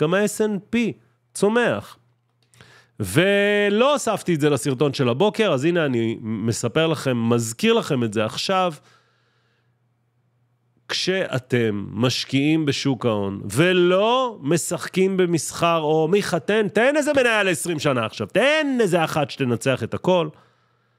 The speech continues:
אתם כנראה תגיעו לתשואה עודפת.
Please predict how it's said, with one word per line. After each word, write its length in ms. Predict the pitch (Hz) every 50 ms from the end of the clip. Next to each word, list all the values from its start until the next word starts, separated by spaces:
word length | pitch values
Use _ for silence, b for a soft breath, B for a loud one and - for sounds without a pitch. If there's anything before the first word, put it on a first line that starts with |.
| b b b _ _ _ _ _ _ _
אתם 220 | - 127 123 127
כנראה 460 | - 120 104 104 104 104 117 120 127 117 -
תגיעו 340 | - 113 107 104 127 131 127
לתשואה 560 | 117 110 - - - - 123 117 117 127 131
עודפת. 840 | - - 120 117 101 101 127 147 147 - - 131 120 107 - B